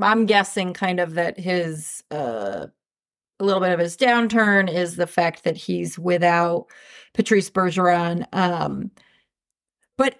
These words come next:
it's kind of like at his particular age and in his role, he kind of needs to be making this transition in his play and in the role that he,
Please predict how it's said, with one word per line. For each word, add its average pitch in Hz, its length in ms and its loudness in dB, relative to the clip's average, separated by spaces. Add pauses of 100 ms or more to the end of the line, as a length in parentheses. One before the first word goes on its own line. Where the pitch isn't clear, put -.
it's - 440 -2
kind 359 340 0
of 285 120 0
like 262 400 2 (320)
at 226 180 4
his 254 240 2
particular 254 600 2
age 196 640 0
and 208 140 0
in 202 120 2
his 208 380 0
role, 190 720 2
he 240 200 -2
kind 330 360 0
of 269 160 0
needs 214 720 4
to 262 100 2
be 220 240 4
making 202 580 4
this 190 220 -2
transition 180 720 0
in 180 100 -2
his 185 220 -2
play 180 480 0
and 196 140 6
in 190 160 2
the 175 100 0
role 180 440 2
that 185 140 0
he, 185 680 -2